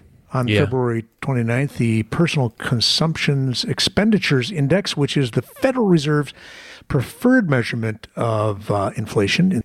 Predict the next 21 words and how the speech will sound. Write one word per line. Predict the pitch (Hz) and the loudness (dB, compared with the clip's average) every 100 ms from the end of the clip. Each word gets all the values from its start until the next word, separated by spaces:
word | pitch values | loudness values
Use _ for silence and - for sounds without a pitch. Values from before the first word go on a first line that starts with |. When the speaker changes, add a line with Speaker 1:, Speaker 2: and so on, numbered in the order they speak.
| - | -2
Speaker 1:
And | 156 151 165 _ | -2 -2 -10 _
that | 131 170 220 - _ _ - | 0 0 0 -10 _ _ -4
measurement | 156 180 147 170 165 | 2 2 2 2 2
of | 131 | 0
inflation | 131 - 160 170 - 170 165 165 185 - | -2 0 2 4 4 4 4 0 -2 0
came | 160 | 2
in | 165 | 4
exactly | 170 139 208 226 226 | 2 2 2 4 4
as | 175 | 4
expected, | 165 - 123 - 160 | 0 -4 -4 -2 -4
and | 175 135 127 | -2 -2 -2
so | - 131 127 131 139 | 2 2 4 2 0
the | 120 123 120 120 117 | -2 0 0 0 -2
stock | - 160 - | 0 0 0
market | 147 143 160 156 | -2 2 0 0
and | 139 170 180 160 | 0 2 2 2
the | 135 127 151 | 0 2 0
interest | 117 123 | 0 -2
rate | 127 113 | 0 0
markets | 113 113 120 - | -2 -2 -4 -2
yawned. | 107 98 92 92 156 | 0 0 0 -2 -2